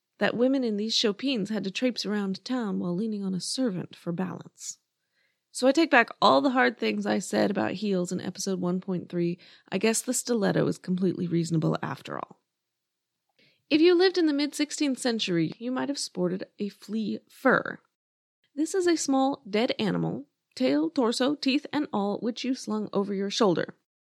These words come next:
The first source I read said that the flea fur was used to attract fleas, in the sense that you hoped fleas would go to it rather than you. In case you have a flea problem, I'll warn you now that this doesn't work. Fleas like warm blood,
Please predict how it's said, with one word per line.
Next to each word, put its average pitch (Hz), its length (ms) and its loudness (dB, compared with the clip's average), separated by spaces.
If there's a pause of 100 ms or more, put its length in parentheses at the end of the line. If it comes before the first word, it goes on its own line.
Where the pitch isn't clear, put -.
(300)
The 254 60 -4
first 466 300 6
source 349 200 4
I 247 100 6
read 202 260 -2
said 220 140 -2
that 190 120 -4
the 202 80 -4
flea 285 300 0
fur 185 260 0
was 185 160 -2
used 208 360 -4
to - 120 -8
attract 254 480 0
fleas, 269 640 0
in 220 140 -2
the 226 60 -4
sense 254 400 -2
that - 200 -8
you 214 160 -2
hoped 233 320 -2
fleas 226 320 -8
would 196 140 -4
go 190 120 0
to - 260 -6
it - 300 -2 (380)
rather 208 260 2
than 190 160 2
you. 202 380 0 (1080)
In 277 120 -2
case 359 320 -2
you 311 140 10
have 262 280 4
a 269 60 0
flea 269 260 -2
problem, 214 480 -2
I'll 202 180 -4
warn 220 240 -6
you 226 120 -4
now 190 220 -2
that 180 180 -2
this 202 240 -2 (140)
doesn't 170 360 0 (140)
work. - 400 -14 (720)
Fleas 285 400 4
like 214 160 4
warm 208 320 0
blood, 185 400 0